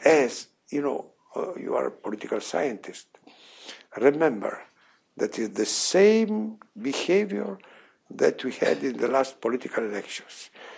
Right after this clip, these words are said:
Well, everybody against Europe, so on, so on, opinion poll. Then you go to Holland, and you have a change of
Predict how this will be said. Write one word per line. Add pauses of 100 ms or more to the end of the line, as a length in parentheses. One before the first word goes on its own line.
(460)
Well,
everybody
against
Europe,
so
on,
so
on,
opinion
poll.
Then
you
go
to
Holland, (580)
and
you
have
a
change
of